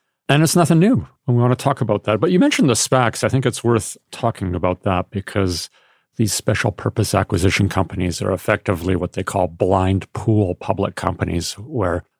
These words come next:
a group of individuals get together, typically with previous experience and headline type names.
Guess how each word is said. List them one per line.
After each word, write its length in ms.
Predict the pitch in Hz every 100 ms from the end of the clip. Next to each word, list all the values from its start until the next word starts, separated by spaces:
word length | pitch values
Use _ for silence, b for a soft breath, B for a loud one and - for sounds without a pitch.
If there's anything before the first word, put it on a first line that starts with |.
| -
a 60 | 110
group 320 | 127 127 127
of 400 | 120 98 101 113
individuals 1000 | 120 113 98 104 107 107 107 107 98 -
get 180 | 107 -
together, 380 | 110 101 98 101
typically 720 | - - 98 - 104 98 92 _ _ _ -
with 640 | 101 98 92 92 82 - -
previous 440 | 107 90 98 -
experience 840 | 95 - 98 92 92 92 - - - -
and 480 | 90 87 85 85
headline 560 | - 104 101 92 90 90
type 280 | - 90 -
names. 600 | 98 90 87 90 - -